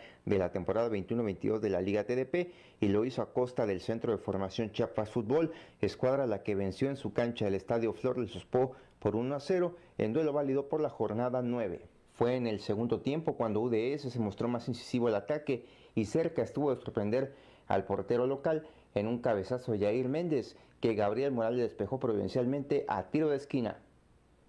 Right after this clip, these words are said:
La siguiente ocasión de peligro de los comitecos terminó con el balón al fondo de las redes, en una acción en la que Moisés Villatoro controló una pelota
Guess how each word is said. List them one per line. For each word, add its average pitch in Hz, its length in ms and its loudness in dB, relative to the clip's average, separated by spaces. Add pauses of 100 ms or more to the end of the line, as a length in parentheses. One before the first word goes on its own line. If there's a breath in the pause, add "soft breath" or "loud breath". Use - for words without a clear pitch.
(180)
La 98 160 0
siguiente 107 360 -2
ocasión 120 520 0
de 110 80 0
peligro 113 480 0
de 107 80 0
los 98 160 -2
comitecos 139 520 0
terminó 113 380 0
con 117 140 -2
el 101 100 0
balón 120 380 0 (240 loud breath)
al 92 180 2
fondo 117 380 0
de 127 100 0
las 135 160 0
redes, 180 400 -2 (280 loud breath)
en 104 120 0
una 123 200 -2
acción 123 500 -2
en 104 160 0
la 98 100 -2
que 101 140 -2
Moisés 98 360 0
Villatoro 147 540 2
controló 107 460 0
una 120 340 0
pelota 113 480 0